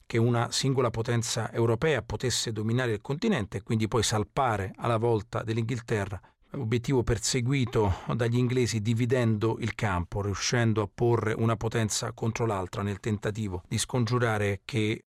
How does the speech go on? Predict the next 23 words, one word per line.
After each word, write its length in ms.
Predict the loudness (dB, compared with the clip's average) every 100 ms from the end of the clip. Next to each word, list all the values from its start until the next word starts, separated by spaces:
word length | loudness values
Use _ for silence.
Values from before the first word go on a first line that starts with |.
| _
una 340 | -2 2 2 2
di 180 | 0 -2
queste, 560 | 0 -2 -2 -4 -6
eh, 240 | -4 -4 -4
potesse 600 | -4 -4 -4 -4 -4 -4 -8 -14 -8
dominare 480 | 0 2 2 2 0
le 120 | 0
altre 300 | -2 -4 -6
e 40 |
poi 180 | -4 -4
concentrarsi 800 | -2 -4 -4 -6 -6 -8 -8 -8
per 200 | -6 -6
l'appunto 500 | -6 -8 -14 -14 -10
sull'Inghilterra. 920 | -6 -2 -2 -2 -6 -10 -12 -12 -20 _ _ _ _
Parallelamente 640 | -2 2 4 4 4 2 0
al 80 | -2
perseguimento 640 | -2 -2 2 2 2 0
dell'equilibrio 560 | -4 -6 -4 -4 -2 -2
di 120 | -2
potenza, 440 | 0 0 0 0
allora 280 | 2 2 2
gli 100 | 2
inglesi 540 | 0 0 0 -2 -4